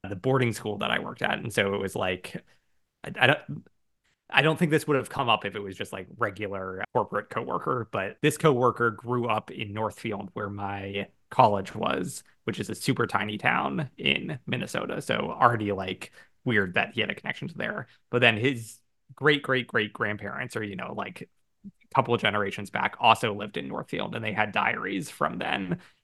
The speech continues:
And, like, he showed it to me, and it was very cool looking and seeing, like, "Oh my God, they were, like, you know,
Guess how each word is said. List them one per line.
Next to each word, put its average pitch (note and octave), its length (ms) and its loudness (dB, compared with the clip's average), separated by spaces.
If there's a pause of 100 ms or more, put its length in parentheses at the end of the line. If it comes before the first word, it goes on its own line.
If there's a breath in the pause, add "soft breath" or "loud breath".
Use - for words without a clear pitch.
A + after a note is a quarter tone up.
And, G#2+ 200 0
like, G2 120 -2
he A2 120 -2
showed G#2 200 0
it - 100 -2
to - 80 -10
me, G#2 100 -4
and G#2 100 -4
it - 60 -8
was G#2 120 0
very G2+ 420 0
cool E2+ 320 -4
looking F#2+ 460 -2
and - 160 -4
seeing, C#2+ 260 0
like, - 200 -2
"Oh G3 100 0
my - 160 0
God, G3 240 2
they E3 100 2
were, E3 140 0
like, D#3+ 360 0
you D3+ 260 -2
know, D#3+ 560 0